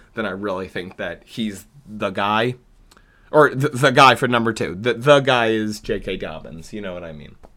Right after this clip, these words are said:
The next player that I have on my list is Matt Peart, the O tackle for the Giants. I think that it's obviously hard to predict an offensive tackle's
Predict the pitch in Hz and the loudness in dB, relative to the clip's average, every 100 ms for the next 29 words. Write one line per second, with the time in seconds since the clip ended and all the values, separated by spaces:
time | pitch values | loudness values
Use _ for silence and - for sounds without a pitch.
0 | - - - - - _ - - 131 127 | -20 -20 -20 -20 -20 _ -18 -8 -2 -2
1 | 127 - 143 120 123 120 120 113 120 113 | -2 -4 -2 0 0 0 0 -2 -4 -4
2 | 110 110 120 - - - 107 104 101 - | -4 -4 -4 -6 -14 -4 0 0 -2 -8
3 | - 113 120 - - 139 143 - - - | -4 2 2 2 2 6 8 6 -4 -20
4 | - - - - - 120 113 143 127 127 | -20 -20 -12 -10 -4 -4 -4 -6 -6 -4
5 | 127 - 123 117 123 131 120 131 151 185 | -6 -6 -10 -10 -8 -4 -4 -4 -6 -8
6 | - - - _ _ _ 120 120 131 120 | -14 -18 -20 _ _ _ -6 -4 -4 -2
7 | 127 131 127 175 170 151 139 113 120 123 | -2 0 4 6 6 2 0 2 4 4
8 | 120 - 110 117 113 107 - - - - | 2 -4 -4 -2 0 -2 -4 -18 -20 -20
9 | _ 113 - 110 110 113 104 95 - 110 | _ -8 -2 2 2 2 -2 -4 0 2
10 | 107 - 104 101 92 - | 2 0 0 0 -2 -8